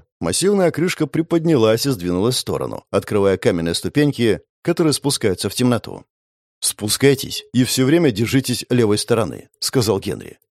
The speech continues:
«У меня здесь много тоннелей. Я делал их на разные случаи. Какими-то пользуюсь регулярно, другие все еще не тронуты. Тот, по которому пойдете вы,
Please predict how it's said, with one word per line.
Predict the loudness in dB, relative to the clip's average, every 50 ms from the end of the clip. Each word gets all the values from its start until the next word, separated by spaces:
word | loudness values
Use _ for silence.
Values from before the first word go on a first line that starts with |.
| _ -6
«У | -4 -2
меня | 0 2 2 2
здесь | 2 0 -2 -2
много | 0 0 2 2 2 0 -2
тоннелей. | -4 -4 -6 -6 -8 -12 -14 -20 -20 _ _
Я | -4 2 4 4 4 4
делал | 4 4 4 6 4 2
их | 2 -2 -4 -2
на | 0 2 4
разные | 4 4 4 2 -2 -6
случаи. | -6 -8 -8 -12 -14 -14 -14 -16 -18 _ _ _ _ _ _
Какими-то | -10 -8 -4 -2 -2 0 2 0 0
пользуюсь | 2 2 2 2 2 2 0 0
регулярно, | 0 -2 0 0 2 4 4 4 4 2 2 0 0 -4 _
другие | -10 -6 -4 -4 -2 0 0 0 0
все | 0 -2 -2 -2
еще | -2 0 0 2
не | 2 2
тронуты. | 2 2 2 0 0 -2 -8 -14 -18 -20 _ _ _ _ _ _ _ _ 2
Тот, | 4 6 6 6 4 2
по | 0 -2
которому | 0 0 0 2 2 2 2 2 2
пойдете | 2 0 0 2 0 0 0 0 0
вы, | 0 2 2 2 0 -2